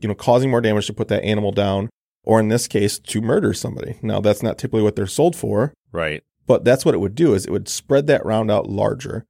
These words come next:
Speaker 1: creating more damage to potentially end this person faster.
Speaker 2: Right, 'cause there's two elements there, right? As, and not being a, a big shooter, but, but being a, a hunter,
Speaker 1: Mm-hmm.
Speaker 2: I know that a hunting round is, if I'm out target shooting,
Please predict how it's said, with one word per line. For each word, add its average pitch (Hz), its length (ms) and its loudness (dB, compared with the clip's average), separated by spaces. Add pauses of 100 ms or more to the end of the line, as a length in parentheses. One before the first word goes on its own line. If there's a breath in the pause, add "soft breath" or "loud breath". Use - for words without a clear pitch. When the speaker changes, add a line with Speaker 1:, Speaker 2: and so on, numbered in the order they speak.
(320)
Speaker 1:
creating 113 400 2
more 107 240 2
damage 98 580 -2 (720)
to 101 260 -4 (180)
potentially 113 540 -2
end 104 160 -2
this 95 100 -6
person - 320 -4
faster. - 300 -8
Speaker 2:
Right, 113 80 2
'cause 120 80 -2
there's 123 140 2
two 233 180 2
elements 120 420 2
there, 82 140 -2
right? 78 200 -2
As, 82 140 -2
and 101 300 -4
not 104 260 0
being 92 240 0
a, 82 40 2 (140)
a 87 100 -8
big 73 200 -8
shooter, 95 360 0
but, 82 280 -4
but 78 160 -6
being 85 380 0
a, 73 400 -4 (100)
a 85 100 -4
hunter, 78 520 -2
Speaker 1:
Mm-hmm. 107 300 -2 (320)
Speaker 2:
I 95 80 0
know 90 160 2
that 82 240 2 (300)
a 107 80 2
hunting 131 360 0
round 95 300 2
is, 87 120 0 (320)
if 123 140 2
I'm 139 140 4
out 120 160 2
target 120 360 0
shooting, 76 480 -4